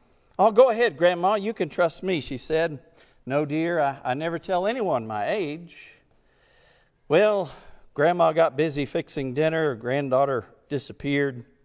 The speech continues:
Later, Grandma found the granddaughter with Grandma's purse, and she had Grandma's driver's license in her hand.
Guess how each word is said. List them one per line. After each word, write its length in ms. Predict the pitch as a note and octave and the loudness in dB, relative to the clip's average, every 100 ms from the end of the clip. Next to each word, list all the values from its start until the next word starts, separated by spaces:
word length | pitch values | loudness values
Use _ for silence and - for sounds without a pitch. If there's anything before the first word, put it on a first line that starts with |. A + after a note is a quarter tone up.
| _ _ _ _ _ _ _ _ - | _ _ _ _ _ _ _ _ -12
Later, 360 | C3+ F3 G3+ D#3+ | 0 2 2 -2
Grandma 580 | C#3+ A3 F#3+ E3 E3 D3+ | 0 0 0 0 0 0
found 580 | - F3+ F3 E3 C#3 C3 - _ _ _ _ _ - | -2 -2 0 -2 -6 -14 -20 _ _ _ _ _ -16
the 80 | A#2+ | -2
granddaughter 800 | F3+ G3+ F3+ D#3+ E3 E3 D#3 D3 | 0 0 2 2 2 -2 -6 -8
with 240 | D3 C3+ - | -10 -8 -2
Grandma's 520 | F3 F3+ E3+ D#3 - | 0 0 0 -2 -4
purse, 680 | - D4+ A3 A#2 - - C#3 | -2 0 0 -6 -14 -16 -12
and 180 | C3 | -12
she 220 | B2 D#3 D3+ | -10 -8 -4
had 260 | D#3+ D#3 | -4 -4
Grandma's 640 | C#3 D#3+ F3+ E3+ D#3 - - _ _ _ - | -2 -2 0 0 -2 -8 -20 _ _ _ 2
driver's 420 | G#3 B3+ E3+ C3 | 2 2 -4 0
license 540 | C3+ A#2 - A2 G2+ | 0 0 -4 -14 -10
in 120 | D3+ | -8
her 100 | D3 | -6
hand. 420 | C3+ A#3+ A#3 G#2 | -4 -4 -4 -4